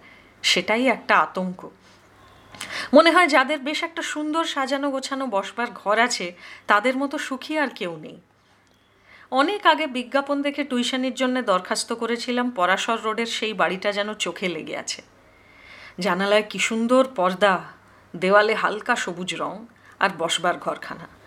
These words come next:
থালার মতো বড় একটা ঘষা কাচের শেড, আলোটা ঠিক সাদা মেঘ ঢাকা জ্যোৎস্নার মতো। মেঝেতে কি নরম কার্পেট, জুতো পরে ঢুকবো না,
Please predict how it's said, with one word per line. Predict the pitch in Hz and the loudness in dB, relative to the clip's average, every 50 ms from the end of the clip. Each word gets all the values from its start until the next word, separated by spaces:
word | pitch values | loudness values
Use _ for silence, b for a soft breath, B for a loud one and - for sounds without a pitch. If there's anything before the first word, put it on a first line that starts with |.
| B B B B B B B B B B B B B B | B B B B B B B B B B B B B B
থালার | - - 247 247 277 302 311 302 | 4 4 6 6 6 4 4 2
মতো | 285 294 285 302 294 | 2 0 -2 -2 -2
বড় | 220 202 202 208 233 233 | 2 2 2 4 4 2
একটা | 247 240 - 254 | 0 2 0 -2
ঘষা | 202 175 160 175 175 - 208 | 0 0 -2 0 0 2 2
কাচের | 196 196 208 180 - - 196 | 2 2 0 -2 -2 -4 -4
শেড, | 190 - - - 175 196 214 - - _ b b b b b b b b b b b | -4 -4 -6 -6 -8 -10 -12 -16 -20 _ b b b b b b b b b b b
আলোটা | - 277 320 339 339 349 359 | 2 4 4 2 0 0 0
ঠিক | 359 370 359 370 359 - - | 0 0 -2 -2 -2 -4 -10
সাদা | - - - 277 269 262 294 311 | -6 -2 2 2 2 2 2 0
মেঘ | 302 254 220 226 220 220 | 0 -2 -4 -4 -6 -6
ঢাকা | - 226 240 233 262 247 | -8 -8 -6 -4 -4 -4
জ্যোৎস্নার | 185 185 175 180 - - - 190 175 175 | -4 -6 -6 -6 -6 -6 -6 -6 -8 -10
মতো। | 180 147 - - - - 185 _ _ b b b b b b b b b b b b b | -12 -16 -16 -18 -20 -20 -20 _ _ b b b b b b b b b b b b b
মেঝেতে | 277 294 302 262 254 311 311 330 | 4 4 6 6 4 4 2 0
কি | 311 - 302 | -2 -2 0
নরম | 294 247 226 220 233 285 311 302 302 285 | 2 2 4 4 6 6 8 8 8 6
কার্পেট, | 247 - 214 196 214 208 - - 226 190 - - - b b b b b b b b b b | 4 4 4 4 4 2 0 -6 -8 -8 -8 -12 -20 b b b b b b b b b b
জুতো | 175 - 233 240 285 294 | -4 -2 0 4 4 4
পরে | 294 285 285 285 | 4 4 4 4
ঢুকবো | 269 214 214 214 190 - 202 202 | 4 2 -2 -6 -6 -6 -6 -6
না, | 190 170 | -6 -8